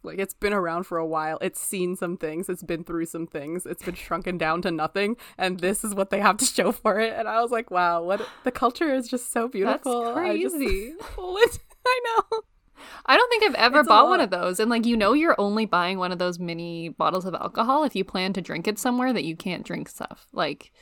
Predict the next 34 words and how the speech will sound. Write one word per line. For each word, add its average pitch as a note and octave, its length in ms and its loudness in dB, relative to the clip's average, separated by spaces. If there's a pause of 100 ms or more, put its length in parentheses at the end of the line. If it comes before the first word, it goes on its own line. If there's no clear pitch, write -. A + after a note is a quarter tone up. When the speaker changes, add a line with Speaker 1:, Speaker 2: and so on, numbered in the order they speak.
Speaker 1:
Yeah, G#3 360 -6
like C#4+ 80 -6
Speaker 2:
driving, A#3 540 10
Speaker 1:
work. A3 220 6
Speaker 2:
at E3 200 2
work. A3 800 8
<laughs> - 0 -
Speaker 1:
Yeah, E3+ 640 2
bro. D#3 500 0
<laughs> - 1500 -12
They G#4 100 4
put D4+ 180 2
it E4+ 60 2
Speaker 2:
Oh, E4 40 2
Speaker 1:
in - 100 2
their A#3+ 100 4
Speaker 2:
no. G3 80 -2
Speaker 1:
coffee. G#3 440 2
It's F#3+ 120 -4
like, A#3 140 -2
that's A3 200 -2
just D#4 200 -6
how G3 160 0
they A3+ 160 -2
start F#3 240 -4
their F3 100 -2
days. E3 320 -6
Some D#3+ 260 -2
people, - 360 -10
some F3 160 -6
Speaker 2:
Wow. E3+ 40 -10
Speaker 1:
people. - 440 -12 (760)
I A2+ 80 -6
know. - 260 -14